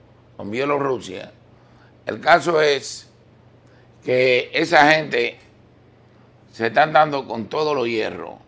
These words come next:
Estados Unidos, la Unión Europea, siguen enviándole armas a Ucrania. ¿Usted entiende?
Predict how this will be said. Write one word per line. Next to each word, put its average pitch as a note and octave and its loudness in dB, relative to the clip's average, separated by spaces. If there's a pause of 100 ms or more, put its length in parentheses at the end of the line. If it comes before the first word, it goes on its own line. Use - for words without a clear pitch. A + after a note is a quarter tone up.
(1300)
Estados C#3 0
Unidos, C#3+ -4 (340)
la G2+ -2
Unión B2 -4
Europea, B2+ -2 (720)
siguen C#3 -4
enviándole B2 -4
armas G#2+ -2 (960)
a G2 2
Ucrania. A2+ 2 (2250)
¿Usted B2+ -2
entiende? A2 -4